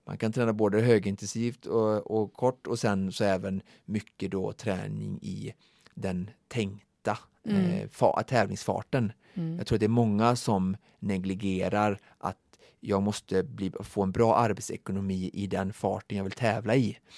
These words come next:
Speaker 1: Om jag bara kör spurter eller jag går på sån här lunchspinning på jättehögt och svettas och hjärtat slår max, så är det jättebra med såna pass, men, eh,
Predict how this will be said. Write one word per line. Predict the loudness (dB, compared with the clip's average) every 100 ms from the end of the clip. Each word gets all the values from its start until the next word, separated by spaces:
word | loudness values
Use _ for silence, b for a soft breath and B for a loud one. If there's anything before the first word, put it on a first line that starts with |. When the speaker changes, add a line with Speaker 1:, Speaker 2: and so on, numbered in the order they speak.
| B
Speaker 1:
Om | B 0
jag | 2
bara | 8 10 10 6
kör | 4 4 4 b b
spurter | -10 -6 -6 -6 _ 2 4 4
eller | 4
jag | 2
går | 2 -2
på | -2 -6
sån | -2
här | 0
lunchspinning | 2 0 -2 -4 -2 0 0 0 -2
på | -2 -2 -2 -4 -6
jättehögt | -8 -8 -4 -4 -6 -10
och | -8
svettas | -8 -8 -10 -8
och | -6
hjärtat | -6 -6 -10
slår | -6 -2
max, | -2 -4 B B B
så | -2
är | 2
det |
jättebra | 2 2 2 2
med | 4
såna | 0 -2
pass, | -4 -6 -4
men, | -2 -2 B B B B B -6
eh, | 0 0